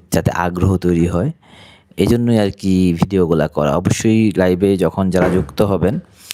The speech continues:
কে কোন জায়গা থেকে যুক্ত হইতেছেন একটু জানাবেন।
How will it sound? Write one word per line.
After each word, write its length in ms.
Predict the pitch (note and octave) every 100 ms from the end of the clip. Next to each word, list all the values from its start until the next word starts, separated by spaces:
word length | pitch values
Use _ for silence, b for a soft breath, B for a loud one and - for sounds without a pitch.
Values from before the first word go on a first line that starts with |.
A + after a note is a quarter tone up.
| B B B _
কে 180 | B2 B2+
কোন 260 | - A2+ G#2
জায়গা 240 | F#2+ G2
থেকে 280 | - - F#2
যুক্ত 280 | F#2 - -
হইতেছেন 460 | G2 F#2+ F#2 G2
একটু 120 | F#2
জানাবেন। 480 | - E2+ F2+ F2 D#3